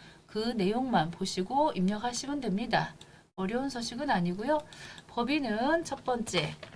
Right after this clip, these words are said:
주한다. 자, 구분은 여기 지금 보시면요. 이 회사가 어떤 회사냐?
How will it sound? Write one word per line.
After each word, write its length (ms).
주한다. 1200
자, 120
구분은 720
여기 260
지금 300
보시면요. 680
이 140
회사가 580
어떤 380
회사냐? 640